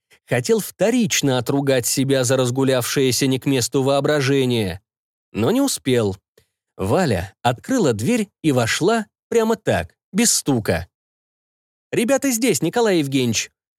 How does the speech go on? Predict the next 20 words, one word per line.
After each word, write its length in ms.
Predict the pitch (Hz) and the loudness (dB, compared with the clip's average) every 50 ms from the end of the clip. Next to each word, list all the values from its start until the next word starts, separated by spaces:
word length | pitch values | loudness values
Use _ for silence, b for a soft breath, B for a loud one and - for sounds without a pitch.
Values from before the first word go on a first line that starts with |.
| _ _ - | _ _ -8
доложила 600 | 123 127 123 127 127 127 110 135 131 123 123 123 | -2 0 0 2 2 0 2 0 2 2 2 2
она 220 | 127 123 123 117 | 2 0 0 -2
полуофициально. 1040 | 120 - 131 123 123 123 113 - 143 127 - - 135 127 123 120 110 101 92 82 - _ _ _ _ _ _ _ _ _ _ _ _ _ - | -2 -2 0 2 2 2 0 0 -2 -4 -2 0 0 2 2 0 0 -2 -4 -6 -10 _ _ _ _ _ _ _ _ _ _ _ _ _ -6
Виталий 460 | 98 107 110 107 - 233 240 160 117 | -2 -2 -2 0 2 0 2 2 0
со 160 | - - 110 | 0 0 -2
стажером 640 | - - - 110 107 151 226 220 202 196 185 151 - _ - | -2 -2 -2 -2 0 0 0 2 2 0 0 -2 -4 _ -6
вошли 420 | 226 233 214 - - - 127 123 | -2 -2 0 0 0 0 0 0
следом 380 | 117 - - 131 123 123 127 123 | 0 0 0 0 2 2 0 0
за 160 | 117 127 123 | 2 2 2
ней. 380 | 123 123 120 117 107 98 - - _ _ _ _ _ _ _ _ _ _ _ _ _ _ _ _ _ _ _ | 2 2 2 0 0 -2 -6 -10 _ _ _ _ _ _ _ _ _ _ _ _ _ _ _ _ _ _ _
«Действительно 840 | - - - 151 196 196 - - - 240 240 233 - 254 247 254 254 - | -12 -6 -2 0 0 0 0 -2 0 0 0 0 0 0 2 2 0 0
кабинет», 560 | 269 254 269 262 202 143 139 143 - - _ _ _ _ _ _ | -2 0 0 2 2 2 0 0 -2 -8 _ _ _ _ _ _
подумал 440 | - 120 120 117 123 117 117 117 113 | -2 0 0 2 2 2 2 2 2
Виталий, 540 | 107 107 104 101 151 165 170 135 107 87 - _ _ _ _ | 2 0 0 2 2 2 2 2 0 -2 -6 _ _ _ _
быстро 460 | - 95 120 202 202 - - 151 147 127 | -6 0 0 0 0 0 -2 0 0 0
оглядев 460 | 120 117 120 123 117 117 113 110 - | 2 0 0 0 0 0 0 -2 0
помещение. 840 | - 131 123 120 117 - - 135 123 120 120 113 107 101 92 87 - _ _ _ _ _ _ _ _ _ _ _ _ _ _ _ _ _ - | 0 0 0 0 0 0 0 0 0 2 2 2 0 0 -2 -4 -8 _ _ _ _ _ _ _ _ _ _ _ _ _ _ _ _ _ -2
Но 320 | 113 143 196 220 - _ _ - | 0 2 2 0 -2 _ _ -4
не 180 | 180 196 226 233 | -2 0 2 2
обжитый, 680 | 240 220 214 160 139 135 120 104 - 101 82 85 - | 2 2 2 2 2 2 0 0 0 -2 -4 -4 -8